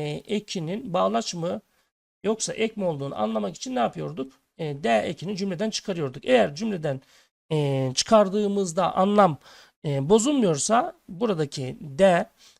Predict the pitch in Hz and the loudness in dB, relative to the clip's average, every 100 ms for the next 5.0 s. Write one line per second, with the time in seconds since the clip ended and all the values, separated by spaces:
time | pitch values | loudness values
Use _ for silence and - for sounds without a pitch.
0 | _ - 131 131 180 226 247 - 262 - | _ -6 -4 4 6 6 4 0 -2 4
1 | 240 233 214 165 147 - 147 135 233 339 | 6 6 2 0 -2 -2 -2 -2 -4 -10
2 | _ _ _ 190 233 330 339 - _ - | _ _ _ 2 2 2 -4 -12 _ -8
3 | - 185 175 160 175 170 147 151 - 147 | -2 2 2 0 -2 -2 -2 -4 -2 -4
4 | 170 233 220 220 226 247 240 - 262 381 | 0 2 2 0 2 2 2 4 2 2